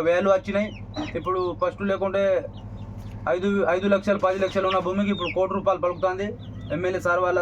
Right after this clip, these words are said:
దయ వల్ల మేము మంచిగా సర్పంచ్ కూడా గెలిచినాం. మళ్ళా అలాగే మన మాజీ ఎమ్మెల్యే కోనేరు కోనప్ప గారు ఎమ్మెల్యే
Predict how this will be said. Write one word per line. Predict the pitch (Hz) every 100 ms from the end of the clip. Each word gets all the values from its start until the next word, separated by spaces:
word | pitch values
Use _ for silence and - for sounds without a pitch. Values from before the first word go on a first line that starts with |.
| 175
దయ | 170 185
వల్ల | 196 208 - - -
మేము | 175 190 147 - - - - 165
మంచిగా | 165 196 190 185 175 - - - - - - - - - -
సర్పంచ్ | 170 202 196
కూడా | 196 190 180
గెలిచినాం. | 175 202 214 214
మళ్ళా | 185 196 196 - -
అలాగే | 175 185 202 180 - - - - - -
మన | 180 175 170
మాజీ | 170 180 202 185 - - - 170
ఎమ్మెల్యే | 202 202 180
కోనేరు | 185 196 185
కోనప్ప | 190 190 196 185
గారు | 190 226 247 - - - - - - - - - - - - -
ఎమ్మెల్యే | 190 220 226 226 220